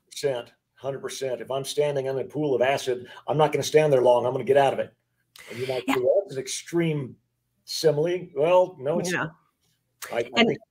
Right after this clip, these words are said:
Speaker 1: go ahead.
Speaker 2: Go, no, no, no, go ahead.
Speaker 1: <laughs>
Speaker 2: I just wanted to throw one little thing in, which is so
Speaker 1: Yeah.
Speaker 2: cool. Now, you've gone crabbing before, right?
Speaker 1: Sure.
Speaker 2: Yeah. And you notice how you bring, you pull them up and you can put 'em in a bucket,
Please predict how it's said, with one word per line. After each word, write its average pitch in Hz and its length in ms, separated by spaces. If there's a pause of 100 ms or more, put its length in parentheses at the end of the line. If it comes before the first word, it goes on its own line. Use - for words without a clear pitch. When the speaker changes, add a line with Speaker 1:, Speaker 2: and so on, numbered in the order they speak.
(320)
Speaker 1:
go 135 120
ahead. 117 120 (360)
Speaker 2:
Go, 240 200
no, 220 140
no, 185 240
no, 202 100
go 214 120
ahead. 156 100 (1400)
Speaker 1:
<laughs> - 260 (200)
Speaker 2:
I 302 100
just - 160
wanted 339 200
to 330 60
throw 320 200
one 302 160
little 302 180
thing 302 180
in, 254 140 (280)
which 277 120
is 277 100
so 277 120
Speaker 1:
Yeah. 370 80
Speaker 2:
cool. 247 240
Now, 247 100
you've 277 240
gone 254 260
crabbing 170 540
before, 151 420
right? 180 420
Speaker 1:
Sure. 285 440 (420)
Speaker 2:
Yeah. 226 240 (280)
And 262 120
you 262 120
notice 285 340
how 220 380 (280)
you 220 160
bring, 220 280
you 208 80
pull 226 260
them 233 180
up 190 240 (300)
and 214 140
you 233 80
can 302 160
put 285 160
'em 233 180
in 202 120
a 180 140
bucket, 185 600